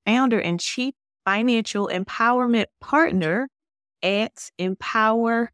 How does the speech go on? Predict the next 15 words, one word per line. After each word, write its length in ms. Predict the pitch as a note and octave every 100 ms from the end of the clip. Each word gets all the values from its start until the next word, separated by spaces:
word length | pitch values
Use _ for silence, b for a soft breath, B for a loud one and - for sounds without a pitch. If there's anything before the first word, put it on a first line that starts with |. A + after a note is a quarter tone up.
| -
Financial 960 | F3+ F#3 F3+ F#3 F#3 - F3+ F3 -
Wellness. 800 | D#3+ D#3 E3 E3 D#3 C#3 E3+ - - _ -
She's 240 | - F#3
a 80 | F3+ D#3+
financial 680 | F#3+ F#3+ F#3+ - F3 D#3
wellness 480 | F#3+ A#3+ B3+ B3+ -
coach 460 | - A3+ G3+ - - _ _ _ -
and 220 | F3+ E3
wealth 280 | F3 A3+ -
strategist 960 | - - G3 F3+ D#3+ F3+ D#3+ A3+ - -
who 120 | F#3+
helps 360 | G3 G3 - - -
powerhouse 680 | F3 F#3+ G#3+ A3+ A#3+ C4+ F3+
women 380 | F#3 F#3 G#3
executives 1160 | - A#3 G3 D#3+ E3 D#3+ - - D#3 G3+ -